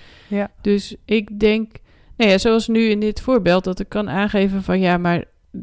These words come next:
Speaker 2: eh, als ik geen startpunt heb, dan weet ik gewoon even niet,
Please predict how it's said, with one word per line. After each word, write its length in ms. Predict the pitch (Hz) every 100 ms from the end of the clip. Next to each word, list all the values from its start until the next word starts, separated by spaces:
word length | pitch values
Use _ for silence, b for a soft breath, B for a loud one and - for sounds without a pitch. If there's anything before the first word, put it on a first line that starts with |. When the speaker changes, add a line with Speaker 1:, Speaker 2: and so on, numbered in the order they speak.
| -
Speaker 2:
eh, 140 | - 180 - _ -
als 160 | - 202
ik 80 | 202
geen 140 | 175
startpunt 520 | 165 233 262 - 190 -
heb, 240 | 180 - - - b b b b
dan 320 | 196 208 208 -
weet 260 | 196 190 190
ik 80 |
gewoon 220 | - 180 170
even 260 | 175 -
niet, 340 | 175 160 -